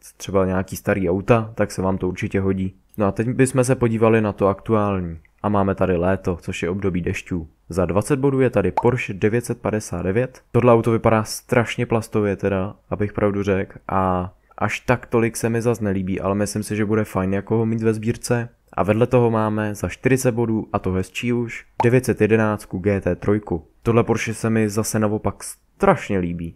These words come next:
ale fakt hodně. To se těším, až si ho vyjedu. Tak, máme tady nějaký události Forzaton. Máme si koupit Mercedes-Benz S L K padesát pět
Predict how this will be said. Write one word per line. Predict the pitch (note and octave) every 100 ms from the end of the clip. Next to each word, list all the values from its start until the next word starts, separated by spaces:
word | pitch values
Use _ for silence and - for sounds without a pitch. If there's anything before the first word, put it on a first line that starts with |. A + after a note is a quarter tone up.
| -
ale | F#2 G2+
fakt | - A#2+
hodně. | B2 A#2+ B2 - _ _ -
To | A#2
se | B2
těším, | A#2 - A#2+
až | A2+
si | B2+
ho | A#2
vyjedu. | G#2+ G2+ F2 - _
Tak, | A#2 G#2
máme | A2+ B2
tady | B2 B2
nějaký | B2 A#2 A2+
události | G#2 B2 C3+ C3 C#3+
Forzaton. | - B2+ B2+ A#2+ A#2+ A#2 A#2+ _ _ -
Máme | A2+ A#2+
si | C3
koupit | - G#2 A2+ G#2+
Mercedes-Benz | G#2+ A#2+ - C#3 C3 G2+ G#2 G#2+ - - -
S | A#2+ -
L | A2 G#2+
K | G#2+ G#2 A2 -
padesát | G#2+ A2 A2+ G#2
pět | - G2+ A2+ -